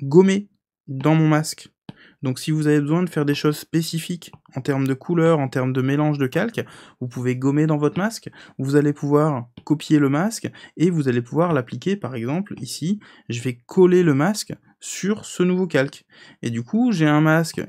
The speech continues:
qui est dispo pour le premier, et qui sera dispo, je peux même, je vais lui demander d'ailleurs de l'inverser volontairement, qui va être dispo sur le second. Et comme ça, je vais avoir un mélange de mes différentes couches. Est-ce que ça vous parle, ça ? Ouais.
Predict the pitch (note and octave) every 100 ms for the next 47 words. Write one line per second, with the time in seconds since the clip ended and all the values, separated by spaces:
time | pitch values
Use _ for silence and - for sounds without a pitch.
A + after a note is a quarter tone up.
0 | A#2+ - C3 C3 C#3 - C#3+ C#3+ D3 -
1 | B2+ A#2+ - A#2+ B2 F#3 C#4+ - - -
2 | - G#3 G#3 E3 D3 C3 B2+ - C#3+ G3
3 | C#4+ - - - A#2+ A#2 A#2 A#2 A#2+ A#2
4 | A#2 A2 A#2 A2+ G#2+ G#2+ A2+ A2+ A2+ -
5 | - - - C3+ A2 A#2 A2 C3 A3+ _
6 | - - _ B2+ B2 A#2+ B2 B2 A#2+ -
7 | F3 G#3+ - G3 F#3+ - E3+ D#3 - _
8 | _ _ _ _ A#2+ A#2 G#2 F#3 F#3+ C3+
9 | B2 A#2+ D3+ F#3 E3+ B2+ B2+ B2+ C#3+ G3
10 | G3 A#2+ _ _ B2 C3+ D#3 D3+ D3 -
11 | C#3 C#3+ - B2 - _ _ _ B2+ -
12 | D#3+ D3+ A#2+ A#2 A#2+ G#2+ - - _ _
13 | - C#3+